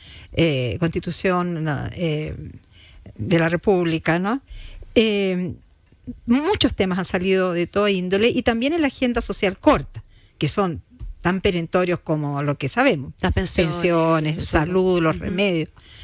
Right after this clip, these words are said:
Speaker 1: Pero fíjate que el tema de la educación no s-, no sale.
Speaker 2: No.
Speaker 1: Y nosotros hemos tratado, cuando digo nosotros, un grupo, los grupos de, de distintas,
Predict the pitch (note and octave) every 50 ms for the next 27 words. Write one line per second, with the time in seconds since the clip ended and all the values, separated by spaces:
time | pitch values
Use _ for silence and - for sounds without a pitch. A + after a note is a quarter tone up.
0 | - - - - - - - A#3 A#3 - C#4 C4 - - - C4+ B3 - - B3
1 | A#3 B3+ C4 B3+ B3 B3 A3+ A3+ G#3+ G3+ - - - A#3+ A#3+ B3 B3+ - - -
2 | G#3 A3 - - - - G#3+ A3+ G#3+ - - G#3+ A3 A3 G3+ G3 F#3+ F#3 F3 F3
3 | D#3+ - - - - - - - - - - - A#3 A#3 A#3 A3+ - - G3 -
4 | D#4+ D4+ C4+ C4+ - - A#3+ A#3 A3 - A3 A#3 B3+ A3+ A3 G3+ G3 G#3+ A3 G#3+
5 | G#3+ G3+ F#3 D#3+ - G#3 F#3 F#3 G3+ G#3 - G#3 G3+ F3 F3 F3 F3+ G3 F3+ -
6 | - - E3 E3+ - - F#3 F3+ F3 - F3+ F3+ G3 F3 C#3 B2 B2 A2+ C#3 D3
7 | D#3+ D#3 D#3 - - - F3 F3 - - D#3 C#3+ -